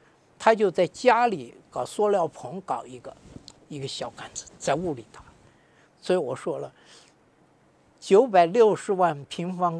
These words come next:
公里的中国高尔夫球协会的名誉会长，只能在自己院子里面那个几平方米地方挂一个塑料棚子，桌球上打高尔夫球。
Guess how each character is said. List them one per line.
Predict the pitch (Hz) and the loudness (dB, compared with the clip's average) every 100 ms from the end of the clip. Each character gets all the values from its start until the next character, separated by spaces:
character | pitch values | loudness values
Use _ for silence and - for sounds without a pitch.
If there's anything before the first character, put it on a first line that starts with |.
| - | -8
公 | 190 190 170 | -6 -6 -8
里 | 110 113 | -12 -12
的 | 120 117 _ _ _ _ _ - | -12 -12 _ _ _ _ _ 0
中 | 302 330 262 | 0 0 2
国 | 180 156 | 2 2
高 | - 185 | 4 4
尔 | 190 165 | 4 -2
夫 | - 180 | -4 -12
球 | - 151 160 | -8 -8 -8
协 | - 151 | -6 -6
会 | 165 196 139 | -6 -4 -6
的 | 127 | -8
名 | 127 143 156 | -16 -10 -8
誉 | |
会 | 135 - 117 | -8 -8 -10
长， | - - - _ _ _ _ _ _ - | -12 -18 -20 _ _ _ _ _ _ -10
只 | 247 262 | -4 -2
能 | 226 185 175 185 _ | -2 -4 -6 -12 _
在 | - - 180 | -6 2 2
自 | 151 - 247 170 | 0 -6 -6 -6
己 | - 139 139 | -8 -12 -10
院 | 214 277 175 135 | 0 2 2 -4
子 | - 123 | -12 -12
里 | 120 117 | -14 -18
面 | 123 123 147 | -16 -14 -10
那 | 160 | -10
个 | 156 | -10
几 | - - 131 120 | -14 -12 -12 -10
平 | 180 180 | -8 -6
方 | 202 170 | -4 -4
米 | 151 | -6
地 | 117 151 | -10 -10
方 | - - | -8 -2
挂 | 185 151 | -2 -2
一 | |
个 | 143 | -8
塑 | - 190 165 | -8 -4 -2
料 | 131 | -4
棚 | 131 - 123 165 | -8 -16 -16 -12
子， | 151 - - - - | -12 -14 -20 -20 -14
桌 | 139 | -10
球 | 117 - 110 | -10 -12 -16
上 | 117 113 - | -18 -20 -14
打 | - - | -14 -12
高 | - | -14
尔 | 120 | -14
夫 | 107 - | -14 -20
球。 | - - | -20 -20